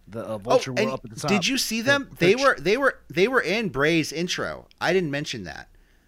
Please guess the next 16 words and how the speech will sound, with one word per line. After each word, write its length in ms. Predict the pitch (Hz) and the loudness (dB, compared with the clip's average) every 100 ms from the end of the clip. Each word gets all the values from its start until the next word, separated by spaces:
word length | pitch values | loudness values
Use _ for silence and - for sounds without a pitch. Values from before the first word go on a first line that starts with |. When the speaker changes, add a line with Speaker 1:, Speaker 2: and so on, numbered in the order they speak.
| - | -4
Speaker 1:
Yeah, 220 | 147 143 | 0 4
they 60 | 127 | 4
Speaker 2:
I, 80 | |
Speaker 1:
were, 100 | 185 | 6
Speaker 2:
I 100 | 151 | 4
Speaker 1:
yeah. 60 | 185 | 2
Speaker 2:
actually 300 | 147 175 - 185 | 2 2 2 0
went 180 | 175 | 0
and 100 | 139 | -2
rewatched 560 | 127 139 117 104 110 - | -6 -6 -2 -2 -2 -2
it, 200 | 160 165 | -2 -2
and 120 | 127 | -4
I 80 | 120 | -2
Speaker 1:
Mm-hmm. 60 | 123 | -2
Speaker 2:
didn't, 240 | 123 113 | -4 -4
um, 480 | 107 98 90 82 82 | -4 -4 -6 -10 -16